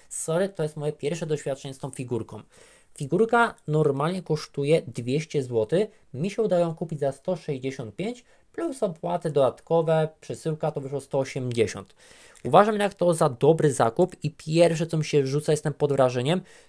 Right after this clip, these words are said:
to ile tutaj detali. Tutaj mamy sierść naszego potwora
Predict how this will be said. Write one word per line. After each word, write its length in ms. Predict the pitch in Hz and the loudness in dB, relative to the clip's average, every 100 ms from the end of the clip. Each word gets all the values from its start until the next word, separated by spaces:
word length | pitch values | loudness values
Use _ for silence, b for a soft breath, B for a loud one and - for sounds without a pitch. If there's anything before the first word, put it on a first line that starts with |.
| b | b
to 120 | 151 - | -6 -2
ile 300 | 180 180 170 | 0 4 4
tutaj 580 | - - 147 - 135 127 | 2 -4 -2 2 0 2
detali. 640 | 135 131 - 123 107 101 _ _ _ | 0 0 2 2 2 0 _ _ _
Tutaj 300 | - 208 208 | 0 4 4
mamy 500 | 185 180 175 180 170 - | 2 0 2 2 0 -4
sierść 600 | - - 147 156 - - | -12 2 4 4 0 -4
naszego 680 | 135 127 - 131 131 120 117 b b b | -4 -2 -2 2 4 4 4 b b b
potwora 640 | 143 - - 123 131 170 | 0 2 4 6 8 6